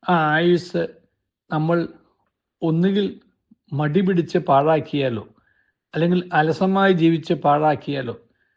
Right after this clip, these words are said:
അല്ലെങ്കിൽ അത് മറ്റുള്ളവർക്ക് ഉപകരിക്കേണ്ട വിധത്തിൽ ഉപ-,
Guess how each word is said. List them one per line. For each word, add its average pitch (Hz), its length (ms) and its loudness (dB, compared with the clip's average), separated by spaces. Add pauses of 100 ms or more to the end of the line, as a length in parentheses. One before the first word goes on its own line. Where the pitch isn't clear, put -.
(240)
അല്ലെങ്കിൽ 196 360 0
അത് 175 220 2 (640)
മറ്റുള്ളവർക്ക് 180 680 0 (180)
ഉപകരിക്കേണ്ട 180 720 4
വിധത്തിൽ 170 460 2 (100)
ഉപ-, 160 440 -2